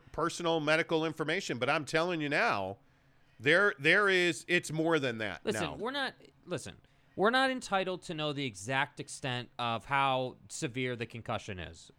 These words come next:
Speaker 2: in the personal, you know, nail by nail, detail by detail, you know, ongoings of his medical condition. But we are entitled to know how long it's gonna be until,
Speaker 1: Yeah.
Speaker 2: like, how long, generally speaking,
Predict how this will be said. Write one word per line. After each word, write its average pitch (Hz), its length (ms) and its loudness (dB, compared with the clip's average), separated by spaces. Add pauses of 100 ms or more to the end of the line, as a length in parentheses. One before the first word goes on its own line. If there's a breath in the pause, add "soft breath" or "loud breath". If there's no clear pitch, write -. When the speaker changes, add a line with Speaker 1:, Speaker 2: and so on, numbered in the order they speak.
Speaker 2:
in 123 280 -2
the 117 120 -2
personal, 151 760 -6 (280 soft breath)
you 131 120 -2
know, 117 180 0
nail 139 400 2
by 139 280 0
nail, 127 440 0
detail 147 500 -4
by 135 220 2
detail, 117 720 -4 (300 soft breath)
you 131 140 -2
know, 113 320 -2 (100)
ongoings 123 680 0
of 107 160 -4
his 113 180 -4
medical 113 340 -4
condition. 101 440 -6
But 123 120 0
we 196 160 2
are 240 160 4
entitled 180 380 -2
to 165 100 -10
know 135 360 -4 (180 soft breath)
how 175 160 4
long 180 180 0
it's - 140 -10
gonna 160 160 -6
be 127 400 -2
until, 123 640 -4
Speaker 1:
Yeah. 73 120 -14
Speaker 2:
like, 131 240 2
how 175 180 6
long, 156 640 0
generally 160 400 -2
speaking, 131 640 -6